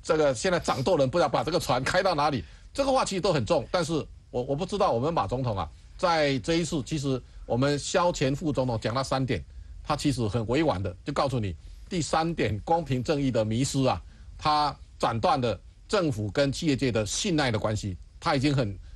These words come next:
严重看出这个台湾现阶段的一个困局跟方向。我们稍微休息回来，我们要看看台湾的人才战争啊，到底在下一个回合我们怎么办？我，我，我相信大家都感受到，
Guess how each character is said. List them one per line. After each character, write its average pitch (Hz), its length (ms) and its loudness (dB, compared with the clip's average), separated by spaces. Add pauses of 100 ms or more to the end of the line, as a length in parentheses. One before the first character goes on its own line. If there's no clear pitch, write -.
(140)
严 147 220 2
重 165 260 4
看 147 200 0
出 127 140 0
这 131 100 -2
个 110 240 0 (480)
台 131 180 0
湾 151 140 4
现 143 240 0
阶 139 100 0
段 131 160 2
的 107 80 0
一 127 120 -2
个 113 140 -2
困 170 260 0
局 107 140 -4
跟 117 180 -2
方 127 160 2
向。 127 180 0 (460)
我 180 60 0
们 220 100 2
稍 247 140 4
微 202 60 2
休 190 120 2
息 160 120 2
回 147 120 4
来， 135 240 2
我 127 160 2
们 160 140 0
要 151 160 4
看 143 240 -4
看 123 240 0
台 143 220 2
湾 175 120 2
的 147 120 4
人 139 340 2
才 135 300 0 (180)
战 175 240 2
争 143 180 2
啊， 98 120 -2 (320)
到 202 200 4
底 127 200 0
在 143 180 2
下 180 240 0
一 139 40 -2
个 139 100 2
回 123 160 2
合 120 80 0
我 104 120 0
们 131 140 0
怎 113 80 -4
么 110 80 2
办？ 120 260 0
我， 117 160 0
我， 131 200 0
我 147 100 2
相 202 180 2
信 180 220 0 (920)
大 165 180 2
家 143 160 4
都 143 100 2
感 95 160 -2
受 127 200 2
到， 110 200 0